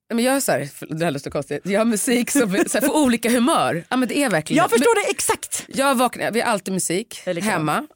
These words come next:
Speaker 1: när jag vaknar, för det är mitt sätt att vakna upp på dagen. Men nu så här, min man, han är så här: "Okej, viss musik kan du bara sätta på hörlurarna. Det finns hörlurar idag. Du behöver inte så här,
Speaker 2: <laughs>
Speaker 1: köra för alla." Men jag tycker så här, bra liksom så att, och då är det, jag är lite så här, jag gillar åttiotal soul.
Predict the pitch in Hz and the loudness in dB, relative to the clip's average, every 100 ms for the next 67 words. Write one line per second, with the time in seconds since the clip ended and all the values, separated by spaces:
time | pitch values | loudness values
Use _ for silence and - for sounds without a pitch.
0 | _ - 180 160 151 165 190 190 170 - | _ -6 -2 -2 -2 -6 -4 -2 -2 -2
1 | 170 - 160 160 156 160 139 - 165 180 | -2 -2 -2 -2 -2 -4 -6 -8 -6 -2
2 | 151 190 190 190 214 202 156 170 180 208 | -2 -2 -2 0 0 -2 -2 -2 -2 0
3 | 170 170 165 147 120 - - - 175 190 | 0 -2 -2 -4 -6 -8 -16 -12 -4 0
4 | 156 196 196 180 - 139 175 160 147 156 | 0 0 -2 -2 -2 -2 -2 -2 -2 -4
5 | 139 147 151 147 147 117 - - 175 233 | -4 -4 -2 0 -2 -4 -8 -8 -4 0
6 | 175 311 180 - 165 156 381 - 202 294 | 2 2 4 4 2 2 0 0 0 0
7 | 214 202 - 202 208 220 - 359 196 262 | 0 -2 -2 -4 -4 -6 -6 -6 0 0
8 | 262 208 175 - - - 254 269 285 - | 0 0 -2 -4 -12 -6 -4 0 0 0
9 | 214 180 220 208 185 190 185 180 170 - | 0 2 2 4 2 0 0 0 -2 -6
10 | - - - - 240 208 339 - 330 285 | -20 -20 -20 -10 -4 0 2 4 2 2
11 | 214 254 349 302 247 220 180 180 - 277 | 2 2 2 2 0 0 2 0 0 0
12 | 269 247 247 220 - 214 190 - 247 - | 0 0 -2 -4 -2 0 0 0 -2 -2
13 | - | -6